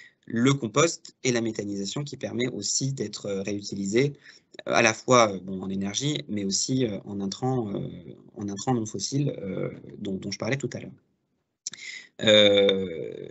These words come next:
et donc, de la même manière, bah, c'est, ce, ce produit, euh, c'est un produit vierge qui peut rentrer dans la fabrication de tout type de produits et, et, euh, et vous permet aussi, vous, clients, de, d'atteindre vos objectifs en, en, de, de, de taux de matière recyclée.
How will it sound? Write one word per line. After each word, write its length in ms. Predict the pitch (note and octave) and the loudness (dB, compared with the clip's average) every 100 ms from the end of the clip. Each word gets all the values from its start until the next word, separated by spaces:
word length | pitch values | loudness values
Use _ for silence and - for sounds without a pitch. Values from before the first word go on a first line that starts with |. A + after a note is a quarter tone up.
| - | 2
et 120 | A2+ | 4
donc, 180 | B2 D3+ | 6 6
de 80 | A#2 | 6
la 80 | |
même 160 | G#2+ G#2 | 4 0
manière, 320 | G2 G#2 C#3 | -2 0 0
bah, 140 | A2+ G2 | 0 -4
c'est, 220 | - - | -6 -6
ce, 280 | - - - | -4 -4 -4
ce 160 | - | -8
produit, 540 | - - G2+ A#2+ C#3+ G#2 | -8 -6 -4 -2 0 -2
euh, 260 | F#2 F2 - | -4 -6 -8
c'est 240 | - B2 A#2+ | -4 -4 -4
un 60 | |
produit 280 | G#2 G2 F#2+ | -4 -4 0
vierge 280 | G#2 C#3+ C#3+ | 2 2 2
qui 100 | A#2 | -6
peut 120 | A2 | -4
rentrer 260 | G#2 G2 C3 | -4 -2 -2
dans 100 | G#2+ | -2
la 80 | |
fabrication 460 | G2+ G#2 G2 G#2 C3 | -6 -10 -8 -6 -4
de 40 | C3 | -4
tout 100 | A2 | -4
type 220 | B2+ B2+ | -2 -2
de 60 | B2 | -2
produits 440 | - G2 G#2 C#3+ - - - - - _ | -4 -4 0 0 -4 -14 -10 -10 -14 _
et, 600 | - G2 F#2 - - F#2+ | -4 0 0 0 -2 0
et, 100 | F2+ | 0
euh, 80 | E2 - - | -4 -8 -4
et 100 | G2 | -2
vous 160 | G2 | -2
permet 320 | G2 G#2 G#2+ A#2+ | -2 0 4 6
aussi, 240 | G#2+ - | 4 0
vous, 140 | A#2+ | -4
clients, 320 | A2+ A2 G#2 B2+ | -6 -2 0 0
de, 140 | G2+ | -2
d'atteindre 360 | F2 F#2+ A#2+ A#2+ | -6 -4 -2 -2
vos 140 | G2+ | -2
objectifs 500 | G2 G2 - C3+ - | -4 -4 -6 -8 -6
en, 320 | G2 F#2 - - _ _ | -6 -6 -8 -14 _ _
en, 240 | - G1+ G1+ G1+ - - - - - _ _ _ _ - - - | -8 -6 -8 -10 -14 -14 -18 -18 -18 _ _ _ _ -20 -18 -8
de, 180 | F#2 F#2+ | 2 2
de, 180 | G2 F#2+ | 2 0
de 200 | - G2 | 0 0
taux 260 | G2+ D3+ | 6 6
de 80 | C#3 | 6
matière 300 | G#2 G2 B2+ | 2 0 -2
recyclée. 340 | G#2+ - - | -2 -8 -12